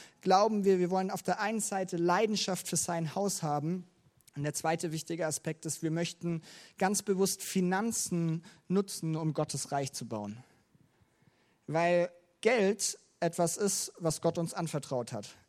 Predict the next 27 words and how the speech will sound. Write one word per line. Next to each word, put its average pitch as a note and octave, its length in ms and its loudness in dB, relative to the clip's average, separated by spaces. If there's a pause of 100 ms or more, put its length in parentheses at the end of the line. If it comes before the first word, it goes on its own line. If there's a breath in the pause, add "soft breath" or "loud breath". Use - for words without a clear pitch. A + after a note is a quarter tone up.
Ich G3 160 -2
bin G#3+ 320 4
von G3+ 240 0
überzeugt, G3+ 640 4
wenn F#3 100 2
ich F3+ 140 -2
auf E3+ 100 -2
das - 220 -6
Geld G3 220 2
in F3 100 2
meinem F3+ 280 2
Leben F#3+ 300 2
schaue, G3 400 0 (480 loud breath)
dann F3 140 6
segnet A#3 460 0
mich G3+ 180 -4
Gott F#3 220 -2
damit, F3+ 500 -4
nicht G#3 260 -2
damit G3 300 2
es - 100 -2
mir G#3 220 4
einfach F3+ 380 -4
gut B3+ 260 -4
geht, F3 240 0
sondern E3 300 -4
damit E3 260 -2